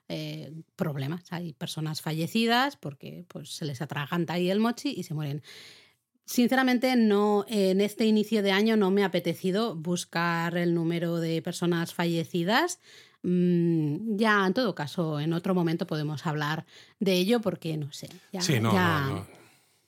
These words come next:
Speaker 1: ya suficiente, ¿no?
Speaker 2: Sí, ya
Speaker 1: Ha tenido
Speaker 2: suficiente.
Speaker 1: un inicio de año demasiado duro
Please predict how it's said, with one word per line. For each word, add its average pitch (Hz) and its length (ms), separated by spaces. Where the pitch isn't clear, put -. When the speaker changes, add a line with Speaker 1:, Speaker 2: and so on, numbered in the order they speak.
Speaker 1:
ya 233 180
suficiente, 151 720
¿no? 143 80
Speaker 2:
Sí, 185 80
ya 196 220
Speaker 1:
Ha - 20
tenido 185 380
Speaker 2:
suficiente. 180 260
Speaker 1:
un 190 280
inicio 196 380
de 185 100
año 180 440
demasiado 175 580
duro 190 460